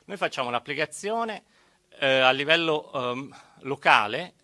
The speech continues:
proviamo, possiamo vedere se, eh, tramite dei test, se la gente reagisce. Quello che sarà poi a livello macro, no? Cioè a livello di internet, può essere tutta un'altra, eh, può avere tutto un altro risultato.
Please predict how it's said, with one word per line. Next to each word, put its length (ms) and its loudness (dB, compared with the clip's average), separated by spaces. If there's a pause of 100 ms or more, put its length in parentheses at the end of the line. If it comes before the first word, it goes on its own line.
(240)
proviamo, 420 0
possiamo 420 -6 (120)
vedere 400 -4
se, 260 -4
eh, 580 -6 (420)
tramite 340 -4
dei 140 -8
test, 320 -4
se 140 -10
la 120 -6
gente 320 -6
reagisce. 680 -8 (420)
Quello 180 -4
che 120 -4
sarà 260 0
poi 160 -2
a 60 -2
livello 420 -2
macro, 640 -2 (520)
no? 300 -10
Cioè 180 -4
a 20 -4
livello 260 -2
di 240 -2
internet, 480 -10
può 160 -6
essere 300 -6
tutta 180 -14
un'altra, 400 -2 (720)
eh, 240 -14
può 160 -4
avere 300 0
tutto 180 -10
un 60 -4
altro 160 -10
risultato. 760 -16